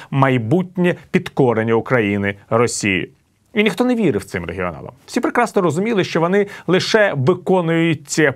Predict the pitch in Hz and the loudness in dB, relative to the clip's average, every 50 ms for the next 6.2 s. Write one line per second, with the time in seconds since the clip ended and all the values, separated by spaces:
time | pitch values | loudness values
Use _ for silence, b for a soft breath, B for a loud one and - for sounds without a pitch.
0 | - - _ - 165 151 120 95 - - - 117 104 - - 117 117 123 131 127 | -2 -2 _ 2 4 4 2 0 -2 -4 -2 -2 -2 0 0 0 2 4 2 2
1 | 117 113 113 - - 208 208 196 190 B B B 165 165 156 - - - - 185 | 2 0 0 2 2 2 2 2 0 B B B 0 2 2 0 0 -2 -2 -2
2 | - - 196 170 175 175 - 185 175 170 - 160 143 147 160 160 156 139 - - | 0 0 0 0 0 0 2 0 0 2 2 0 0 0 0 0 0 -2 0 2
3 | - 151 135 113 - - - 135 131 127 127 - 135 123 131 131 127 127 120 117 | 2 4 4 2 0 -2 0 0 0 2 0 0 0 0 2 2 2 0 0 0
4 | - 143 143 139 - 151 160 170 196 202 208 196 185 180 180 B B B B 160 | 0 0 0 0 0 0 2 2 2 2 2 0 0 -2 -4 B B B B 0
5 | 165 165 170 160 185 190 170 - - 185 175 151 123 147 143 139 - - 147 139 | 2 2 2 2 2 0 0 0 0 2 2 2 2 0 0 0 0 0 0 0
6 | 135 127 123 135 | 0 0 0 -2